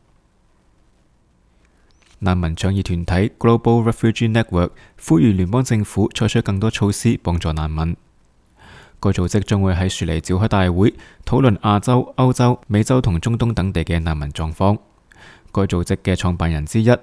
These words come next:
華澤法杜斯表示，希望能夠藉此機會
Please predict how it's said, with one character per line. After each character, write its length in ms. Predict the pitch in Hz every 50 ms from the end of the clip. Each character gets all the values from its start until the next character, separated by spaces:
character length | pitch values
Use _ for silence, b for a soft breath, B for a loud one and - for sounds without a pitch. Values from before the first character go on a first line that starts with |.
| _ _ -
華 120 | - 87 85
澤 140 | - 95
法 160 | 92 - 104 98
杜 160 | - 95 90
斯 220 | - - 123 123
表 160 | - 101 101
示， 280 | 107 - - - 98 95 b b b b b b b
希 80 | - 175
望 180 | 147 120 98
能 100 | 87 120
夠 80 | - 101
藉 120 | - -
此 160 | - - - 110
機 200 | - 139 139 139
會 280 | 120 104 98 98 -